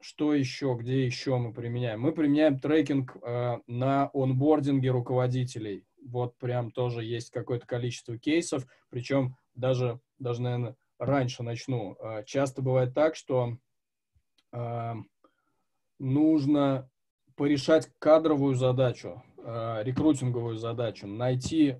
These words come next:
людей или, там, человека, руководителя. А, даже отсюда уже трекинг хорошо работает, формируется воронка соискателей, и здесь это, там, вполне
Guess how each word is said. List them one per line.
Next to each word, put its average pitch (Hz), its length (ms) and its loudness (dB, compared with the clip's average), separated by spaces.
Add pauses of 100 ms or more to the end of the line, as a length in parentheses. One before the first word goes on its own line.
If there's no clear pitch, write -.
людей 135 600 0 (340)
или, 123 220 -4
там, 104 240 -6
человека, 127 560 2
руководителя. 117 880 -4 (440)
А, 110 400 -6 (960)
даже 139 420 0
отсюда 135 720 0
уже 120 240 -4
трекинг 123 380 -2
хорошо 123 380 -2
работает, 135 640 2
формируется 127 600 -2
воронка 127 440 2
соискателей, 135 840 0
и 120 320 -4
здесь 127 440 0
это, 113 240 -4
там, 104 180 -6
вполне 131 680 0